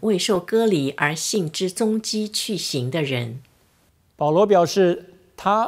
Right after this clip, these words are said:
Speaker 2: 不否认当初亚伯拉罕从神得到受割礼的吩咐是很重要的，因为割礼是一个看得见的记号，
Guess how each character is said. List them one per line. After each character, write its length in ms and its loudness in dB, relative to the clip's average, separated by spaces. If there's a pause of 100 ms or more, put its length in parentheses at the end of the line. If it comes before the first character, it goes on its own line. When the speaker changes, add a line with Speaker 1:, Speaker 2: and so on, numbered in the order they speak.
(140)
Speaker 2:
不 160 0
否 280 -2
认 280 0 (200)
当 200 0
初 220 2
亚 180 2
伯 120 0
拉 180 4
罕 220 -2
从 260 -4
神 300 -4
得 120 -2
到 240 2 (300)
受 240 2
割 240 2
礼 160 2
的 100 -8
吩 240 -2
咐 240 -4 (380)
是 240 0
很 260 -4
重 240 0
要 200 -8
的， 120 -16 (640)
因 140 4
为 140 6
割 220 6
礼 280 4
是 200 -2
一 180 2
个 160 2
看 260 -4
得 80 2
见 220 0
的 80 -2
记 260 -2
号， 280 -10